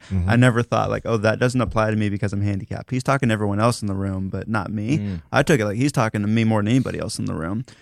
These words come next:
Speaker 2: So I've always had this fire of, like, I wanna be at an elite level of something, be it wrestling, jujitsu, powerlifting, bodybuilding. Like, I just, I've always had an urge for, you know, being great at anything I do. So that didn't allow me to quit, no matter how many times I cried in my car.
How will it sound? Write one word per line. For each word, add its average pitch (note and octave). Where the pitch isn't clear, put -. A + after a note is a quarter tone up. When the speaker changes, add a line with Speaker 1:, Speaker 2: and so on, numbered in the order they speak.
Speaker 2:
So A#2
I've G#2
always A2+
had A2
this G2+
fire G#2+
of, G2+
like, G#2
I G#2
wanna G#2
be A#2
at G#2
an G2+
elite G2+
level G#2
of -
something, G#2+
be A2+
it -
wrestling, C#3+
jujitsu, A2+
powerlifting, A2+
bodybuilding. G2+
Like, G2
I G#2
just, G#2
I've G2
always G#2+
had G#2
an G2+
urge G2+
for, G2+
you G#2+
know, G2
being G2+
great G2+
at G2
anything G#2
I G2
do. G2+
So G#2
that G#2+
didn't G#2+
allow G#2
me G#2
to G2
quit, F#2+
no A2
matter A2
how G#2+
many A2
times G#2+
I G#2
cried G2
in G2
my G2
car. -